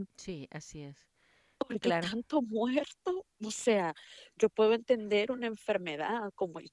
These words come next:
Speaker 2: cáncer, y que es una enfermedad, una patología que paulatinamente el ser humano va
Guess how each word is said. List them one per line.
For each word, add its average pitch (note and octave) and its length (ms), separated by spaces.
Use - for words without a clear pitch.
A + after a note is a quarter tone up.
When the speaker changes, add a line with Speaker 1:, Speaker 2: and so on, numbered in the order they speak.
Speaker 2:
cáncer, F#3+ 760
y G3 120
que - 140
es F#3+ 80
una G3 220
enfermedad, F3 520
una G3 260
patología F#3+ 600
que G3 120
paulatinamente G3 1400
el F3+ 100
ser G3+ 200
humano F#3+ 420
va F#3+ 260